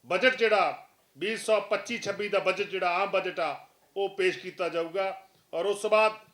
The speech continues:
ਡਿਸਕਸ਼ਨ ਹੋਣ ਤੋਂ ਬਾਅਦ ਉਹ ਪਾਸ ਕੀਤਾ ਜਾਊਗਾ। ਇਸ ਤੋਂ ਬਿਨਾਂ ਜਿਹੜੀਆਂ ਹੋਰ ਵੀ ਕੋਈ during the course of session ਜਿਹੜੀਆਂ ਵੀ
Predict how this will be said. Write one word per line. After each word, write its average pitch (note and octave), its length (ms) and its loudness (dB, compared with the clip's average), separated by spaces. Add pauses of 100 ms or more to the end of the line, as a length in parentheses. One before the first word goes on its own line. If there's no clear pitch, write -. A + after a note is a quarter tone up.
(520)
ਡਿਸਕਸ਼ਨ A3 460 -2
ਹੋਣ G3 180 -2
ਤੋਂ F#3+ 120 -4
ਬਾਅਦ F3+ 300 4 (380)
ਉਹ G3 240 0
ਪਾਸ F#3 240 2
ਕੀਤਾ G#3 260 -2
ਜਾਊਗਾ। G#3 340 -2
ਇਸ G#3 100 -4
ਤੋਂ A#3 100 -2
ਬਿਨਾਂ A#3 320 0 (680)
ਜਿਹੜੀਆਂ A3 420 2 (720)
ਹੋਰ A#3 200 6
ਵੀ B3 140 -2
ਕੋਈ A#3+ 360 0 (440)
during A3+ 320 0
the A3+ 120 -10
course A3 340 2
of - 140 0 (840)
session G3+ 560 2 (640)
ਜਿਹੜੀਆਂ A#3+ 440 2
ਵੀ A#3+ 360 -6